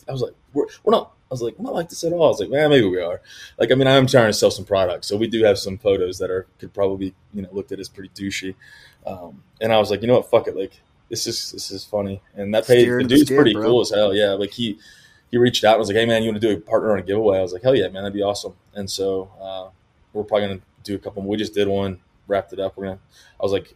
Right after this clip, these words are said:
Speaker 1: he asked me what I wanted to do. I was like, "Well, the exact same shirt that fucking Evan was wearing when he <laughs> ended up on there the first time." So,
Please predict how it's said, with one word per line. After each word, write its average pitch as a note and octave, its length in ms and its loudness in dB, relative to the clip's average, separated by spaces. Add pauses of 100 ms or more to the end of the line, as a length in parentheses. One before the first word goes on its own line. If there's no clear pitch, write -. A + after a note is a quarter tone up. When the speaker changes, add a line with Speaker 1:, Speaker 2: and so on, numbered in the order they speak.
(120)
Speaker 1:
he A2 100 0
asked A2+ 160 4
me G#2+ 60 -2
what G#2 100 2
I G2 40 2
wanted G2 180 0
to F2 100 -12
do. G2 160 -2
I G2 40 2
was F2+ 80 -4
like, F#2 100 -10
"Well, G2 80 -4
the F#2+ 80 -10
exact A2 260 0
same G#2+ 220 -4
shirt A#2 300 0
that A#2+ 180 -2
fucking A2 260 2
Evan G#2+ 240 -4
was G#2 160 -2
wearing A2 320 0
when G#2 140 -2
he G2 140 -4 (160)
<laughs> - 180 -10
ended A#2 240 2
up A2+ 120 6
on A2 160 2
there A2 120 0
the A2 80 2
first C#3 340 2
time." F#2 300 -8
So, - 320 -14